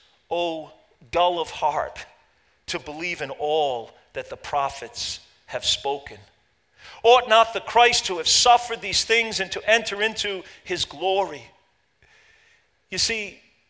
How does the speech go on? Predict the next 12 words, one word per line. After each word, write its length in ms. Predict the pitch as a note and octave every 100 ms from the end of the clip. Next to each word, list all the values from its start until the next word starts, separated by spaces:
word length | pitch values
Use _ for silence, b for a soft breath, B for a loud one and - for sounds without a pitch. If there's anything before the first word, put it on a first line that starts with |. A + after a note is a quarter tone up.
| _ _ _ _
Jesus 720 | - F#3 G3+ - G3+ - -
lovingly 800 | C#3 D3 E3 F#3 F3+ F3 F3 D#3+ _ _ _ -
confronts 600 | C3+ B2+ - C#3 B2+ -
them. 180 | C#3+ - _ _ _ _ _ _ _ _ b b b b b b b b b _ _ _ _ _
The 80 | -
Bible 320 | D3 G3+ A#3
tells 400 | G#3 - G3 F#3+
us 140 | D#3 -
in 80 | C#3+
Hebrews 340 | F3 D#3+ D3+
chapter 400 | - E3+ D#3 -
twelve, 680 | - - D#3 C3+ B2 -